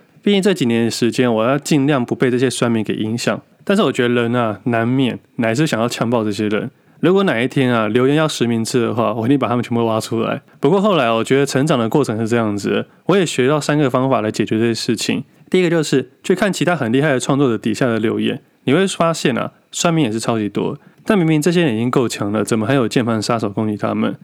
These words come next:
所以我这么弱人遇到这种事情，应该也是合情合理了。那面对这些事情的第二个想法，你就把它想成你身边最废的朋友，虽然有点过分，但真的蛮管用的。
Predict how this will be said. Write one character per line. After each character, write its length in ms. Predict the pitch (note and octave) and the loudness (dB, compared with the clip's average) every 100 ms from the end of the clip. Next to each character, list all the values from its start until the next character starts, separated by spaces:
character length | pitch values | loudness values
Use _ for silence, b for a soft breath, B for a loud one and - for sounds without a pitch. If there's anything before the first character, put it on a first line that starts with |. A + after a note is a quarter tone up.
| - | -16
所 160 | - F#3 | 0 2
以 40 | |
我 100 | C#3 | 2
这 100 | D3 | 2
么 120 | D3+ | 2
弱 180 | C3 C#3 | 2 2
人 100 | A#2 | 2
遇 80 | C3+ | 2
到 120 | C#3 | 0
这 100 | B2+ | 0
种 160 | B2 G2+ | -2 -2
事 140 | B2 | -4
情， 120 | - | -2
应 120 | A#2+ | -2
该 100 | B2+ | 0
也 80 | A#2+ | 0
是 80 | B2 | 0
合 160 | A#2 G#2 | -2 -2
情 180 | - | -2
合 160 | G#2 G#2+ | -2 -2
理 140 | G#2 | -2
了。 180 | G2 G2 b b | -4 -6 b b
那 100 | G3+ | -2
面 180 | F#3+ F#3+ | 2 2
对 120 | F#3 | 2
这 80 | F3+ | 0
些 80 | E3+ | 0
事 60 | F3+ | 0
情 80 | |
的 100 | C#3+ | 0
第 140 | A#2+ D3 | 2 0
二 60 | |
个 40 | B2+ | 0
想 240 | A2+ A2 | -2 -4
法， 260 | G#2+ G#2 G#2+ | -2 -2 -2
你 80 | C#3+ | 0
就 100 | B2+ | 0
把 200 | D#3+ B2 | 0 0
它 40 | D3 | 0
想 240 | - A2 | -2 -2
成 120 | A2+ | -2
你 80 | A2 | -2
身 160 | - C3+ | 0 0
边 120 | B2+ | 0
最 220 | - B2 | 0 -2
废 180 | - A#2+ | 0 -2
的 80 | A2+ | -2
朋 280 | - G#2 | -4 -4
友， 180 | A2 F#2 b b b b | -4 -6 b b b b
虽 160 | - G3 | -4 0
然 60 | F3+ | 2
有 60 | |
点 160 | D#3 A2+ | 2 0
过 160 | C3 A2+ | -2 0
分， 240 | - G#2+ - | -2 -4 -4
但 120 | - D3 | -2 0
真 140 | D3+ | 2
的 80 | B2+ | 0
蛮 180 | A2 A2+ | 0 -2
管 180 | G#2+ | -2
用 220 | G#2+ A2 G#2 | -2 -2 -2
的。 180 | G2+ | -4